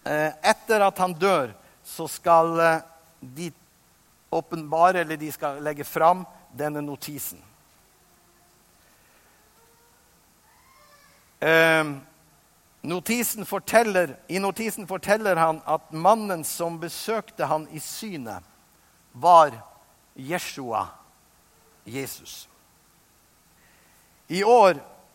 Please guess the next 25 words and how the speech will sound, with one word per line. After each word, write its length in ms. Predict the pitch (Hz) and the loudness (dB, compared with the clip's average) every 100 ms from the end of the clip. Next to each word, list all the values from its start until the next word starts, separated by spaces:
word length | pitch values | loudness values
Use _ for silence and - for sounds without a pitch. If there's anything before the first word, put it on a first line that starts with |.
| _ _ _ _ _ _ _ _ _ _ _ _ _ _ _ _ _ _ _ _ _ - | _ _ _ _ _ _ _ _ _ _ _ _ _ _ _ _ _ _ _ _ _ 2
ett 260 | 226 - | 2 2
år 100 | 214 | 0
senere, 540 | 196 208 214 208 196 180 | 0 0 0 2 2 0
i 60 | |
to 220 | 175 208 208 | -4 -6 -6
tusen 380 | 202 180 190 | -8 -10 -10
og 80 | 180 | -10
syv, 380 | - - 156 101 - _ _ - _ | -8 -6 -6 -8 -16 _ _ -20 _
blir 220 | - 156 180 | -12 -6 0
denne 380 | 180 208 220 196 - _ - | 2 2 0 -4 -12 _ -10
notisen 720 | 170 180 - 208 - 180 156 | -8 -8 -6 -6 -8 -10 -14
slått 400 | - - 165 165 | -14 -6 -4 -4
opp 300 | 196 208 - - _ _ _ _ _ _ _ _ - | -4 -6 -10 -20 _ _ _ _ _ _ _ _ -16
i 120 | 165 147 | -14 -2
all, 300 | 160 196 208 180 | 2 2 0 -12
på 80 | 170 | -2
alle 300 | 180 180 175 | -2 -2 -2
nettsider, 680 | 175 - - 190 190 202 196 _ _ _ - | -2 -4 -8 -8 -6 -6 -8 _ _ _ -20
i 60 | 120 | -4
alle 260 | 165 180 175 | 0 2 2
aviser 640 | 170 156 175 - 185 175 - _ _ _ _ - | -2 -6 -10 -8 -8 -10 -12 _ _ _ _ -14
i 200 | 147 170 | -8 -6
Israel. 460 | - 147 123 107 98 _ _ _ _ - | -6 -4 -4 -4 -14 _ _ _ _ -10
Mens, 460 | 143 160 156 - | -6 -4 -6 -6
eh, 760 | 156 151 143 127 127 131 127 | -6 -8 -12 -10 -6 -6 -8